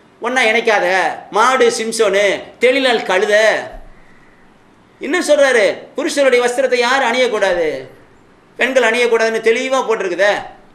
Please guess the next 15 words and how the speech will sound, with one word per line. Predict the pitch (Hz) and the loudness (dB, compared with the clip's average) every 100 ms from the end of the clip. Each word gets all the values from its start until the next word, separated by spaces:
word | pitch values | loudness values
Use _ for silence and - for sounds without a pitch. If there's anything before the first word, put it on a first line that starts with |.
| _ _ _ - | _ _ _ 0
வேசித்தனத்தை | 262 269 247 254 247 | 0 0 -2 0 0
குறித்து | 240 240 233 240 | -2 0 0 2
உபாகம் | 220 | 2
இருபத்தி | 226 247 233 | 2 2 -2
ரெண்டாம் | 233 233 | -2 -2
அதிகாரம் | 226 226 220 220 | -2 0 0 -2
பதிமூணுலேருந்து | 226 233 226 226 | -2 -2 -2 0
இருபத்தி | 214 226 220 | 2 2 2
ஒரு | 214 208 | 0 0
வசனங்கள் | 202 226 214 | -2 -4 -4
சொல்லப்பட்டிருக்கிறதே. | 196 208 196 190 175 160 160 190 - - - _ _ _ _ - - - - - - - _ _ _ _ - | -4 -4 -4 -4 -4 -4 -2 0 -2 -8 -20 _ _ _ _ -20 -20 -20 -20 -20 -20 -20 _ _ _ _ -6
கொஞ்சம் | 226 226 | -2 0
இமேஜின் | 311 311 254 | 0 -2 -4
பண்ணி | 226 214 | -4 -2
பாருங்க. | 202 180 160 | -2 -2 -4